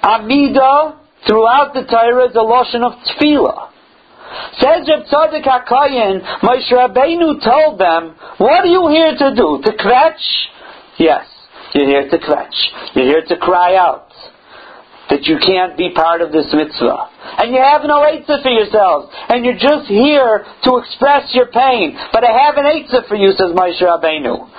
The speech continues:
Take that pain. Take that desire. Take that lama nigara, imdu, and daven to the Ribbono Shel Olam. Transfer it into tefillah. Channel it into a connection to the Ribbono Shel Olam.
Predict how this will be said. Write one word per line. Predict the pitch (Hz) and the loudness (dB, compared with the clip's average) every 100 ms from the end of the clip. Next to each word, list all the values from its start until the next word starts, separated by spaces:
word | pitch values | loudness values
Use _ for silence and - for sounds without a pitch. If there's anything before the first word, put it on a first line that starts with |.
| - - - | -12 -12 -2
Take | 226 302 330 - | 0 0 -2 -2
that | 285 311 302 | 2 2 0
pain. | 247 277 262 175 - - - - - | 0 2 2 -2 -8 -14 -16 -16 -2
Take | 240 311 247 | 0 0 0
that | 247 320 294 294 | 0 0 0 -2
desire. | 269 277 269 254 165 143 - - - | 0 2 2 2 0 -2 -6 -14 -4
Take | 247 320 247 | 0 0 0
that | 311 302 254 | 2 2 2
lama | 277 294 269 | 2 2 -2
nigara, | 247 226 208 269 294 302 311 330 - - - 349 | -2 -2 2 2 4 4 2 0 -6 -20 -6 0
imdu, | 359 330 277 269 247 | 0 0 0 0 0
and | 220 | 0
daven | 262 349 339 320 285 | 2 2 2 -2 -2
to | 302 | 0
the | 311 302 | 2 2
Ribbono | 302 330 330 247 | 2 0 -2 0
Shel | 269 | 2
Olam. | 254 208 170 135 127 - - - - | 2 2 2 0 -2 -6 -16 -10 -2
Transfer | 285 302 370 349 285 311 | 0 2 2 0 -2 0
it | 311 | 2
into | 311 285 302 - | 2 0 -4 -2
tefillah. | 302 339 311 269 226 - | 0 2 2 2 2 0
Channel | 269 330 349 330 302 | 0 2 2 2 2
it | 285 | 2
into | 294 294 294 | 2 0 0
a | 269 269 | 0 -2
connection | 262 277 311 269 262 | 0 0 0 -2 0
to | 262 | 0
the | 262 | 2
Ribbono | 262 254 269 285 262 | 2 2 0 -2 -2
Shel | 240 233 | -2 2
Olam. | 226 196 170 143 | 2 2 0 -2